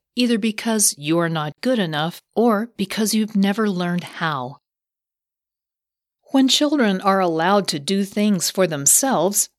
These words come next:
they develop a strong, healthy sense of self that allows them to soothe themselves and prop up their ego even when they do fail. When they are not allowed to learn how to do things they need to know,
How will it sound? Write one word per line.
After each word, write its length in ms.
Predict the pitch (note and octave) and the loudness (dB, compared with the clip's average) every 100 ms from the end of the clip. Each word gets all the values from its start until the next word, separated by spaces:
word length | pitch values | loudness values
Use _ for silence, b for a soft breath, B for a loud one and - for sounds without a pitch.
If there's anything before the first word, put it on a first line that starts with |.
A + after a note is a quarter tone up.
| _ | _
they 160 | - C#3+ | -6 -6
develop 540 | D3 E3 F3 F3 F3+ | -2 -2 2 2 2
a 80 | F3+ | 0
strong, 640 | - - - D3 F3 F#3+ G3+ | 0 -2 -2 -2 0 2 0
healthy 460 | E3+ - E3+ F#3 F#3+ | 0 -2 -2 -2 -2
sense 440 | - - E3 F#3 | 0 0 -2 -2
of 100 | G3 | 0
self 540 | - - E3 D3+ - _ _ | 0 0 -2 -2 -8 _ _
that 160 | C4+ B3+ | -2 0
allows 400 | B3+ B3+ B3+ A#3+ | 0 0 0 2
them 180 | B3+ B3 | 2 2
to 140 | C4 | 2
soothe 540 | B3 - F3 G3 A#3 D#3 | 2 2 2 2 0 -2
themselves 680 | D3 D3+ - E3 F3+ F3+ F#3+ | -4 -2 -2 0 0 0 -2
and 180 | G3+ | -2
prop 340 | F#3+ - - F3 | -4 -8 -8 -2
up 200 | G#3 G3+ | -2 0
their 240 | G3+ G3 | 0 0
ego 540 | - G#3+ G3 D#3+ D#3 E3+ - | 0 -2 0 0 0 -6 -10
even 320 | E3 F3 F#3+ | -6 -2 -2
when 240 | F#3 G#3 F#3+ | -2 0 0
they 200 | G3 F3+ | 0 -2
do 360 | D#3 A3 G3 | -2 -4 -4
fail. 580 | D3 - G3+ E3+ C3+ C3+ _ _ _ _ _ _ _ _ _ _ _ _ _ | -6 -6 -4 -2 -4 -8 _ _ _ _ _ _ _ _ _ _ _ _ _
When 180 | B3+ A#3+ | 4 4
they 160 | F#3+ | 4
are 120 | E3+ E3 | -2 -2
not 260 | E3+ F3 | 0 0
allowed 500 | D3 C#3+ C#3+ G#3+ F3+ | -2 -4 -2 0 0
to 120 | - D3+ | -2 -6
learn 400 | C#3 D3 F#3 F#3 | -4 -2 0 0
how 180 | E3 E3 | -2 -6
to 120 | D3+ | -10
do 280 | B2+ D#3+ F3+ | -6 -4 -4
things 420 | - F3 E3+ D#3 | -4 -4 -4 -4
they 120 | C#3 | -8
need 300 | C#3+ F#3+ G3 | -4 -2 -2
to 160 | - C#3+ | -6 -4
know, 360 | G#3 G#3+ G3+ | -2 0 0